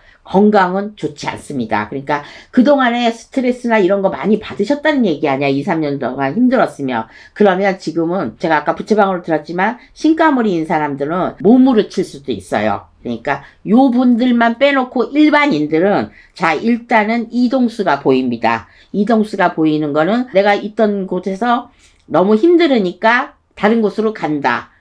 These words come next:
아니면 좀 돈을 보태서 내가 뭐 융자를 받아서 집을 산다.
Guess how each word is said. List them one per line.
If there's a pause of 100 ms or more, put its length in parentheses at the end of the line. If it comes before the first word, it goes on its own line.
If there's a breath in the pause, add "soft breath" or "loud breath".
(100 soft breath)
아니면
좀
돈을
보태서
내가
뭐
융자를
받아서
집을
산다.